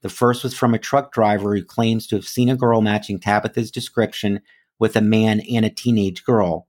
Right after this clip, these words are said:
He noted that the girl looked very anxious and afraid. This report was backed up by a hotel clerk who reported seeing the same group of three. Leads dried up in the years to follow, and on the fifth anniversary of Tabitha's disappearance,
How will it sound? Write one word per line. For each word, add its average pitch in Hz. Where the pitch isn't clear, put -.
He 107
noted 120
that 127
the 117
girl 113
looked 107
very 110
anxious 139
and 104
afraid. 104
This -
report 143
was 131
backed 135
up 143
by 110
a 107
hotel 123
clerk 104
who 117
reported 117
seeing 147
the 113
same 107
group 104
of 104
three. 120
Leads 143
dried 135
up 127
in 127
the 117
years 117
to -
follow, 104
and 101
on 101
the 98
fifth 127
anniversary 120
of 90
Tabitha's 104
disappearance, 110